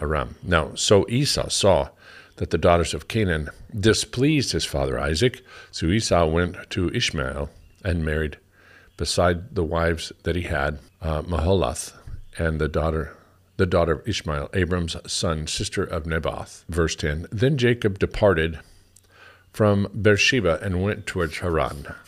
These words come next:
He came to a certain place and spent the night there, because the sun had set.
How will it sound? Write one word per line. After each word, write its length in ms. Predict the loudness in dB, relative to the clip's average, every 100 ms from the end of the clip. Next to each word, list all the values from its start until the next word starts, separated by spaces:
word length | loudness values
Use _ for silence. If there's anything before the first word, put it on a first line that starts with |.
| _ _ _ _ _ _
He 160 | -10
came 480 | -8 0 0 2 -2 -6 -16 -16 -6
to 80 |
a 40 | -4
certain 280 | -2 -4 0
place 380 | 4 4 4
and 80 | -2
spent 260 | -2 0 0
the 60 |
night 280 | 0 0 2
there, 200 | 2 2 -2 _ _ _ _ _ -20 _ _ _ _ -18 -14 -2
because 360 | 2 4 4 2
the 100 | 0
sun 240 | 0 0
had 240 | 0 -2
set. 420 | 0 4 2 2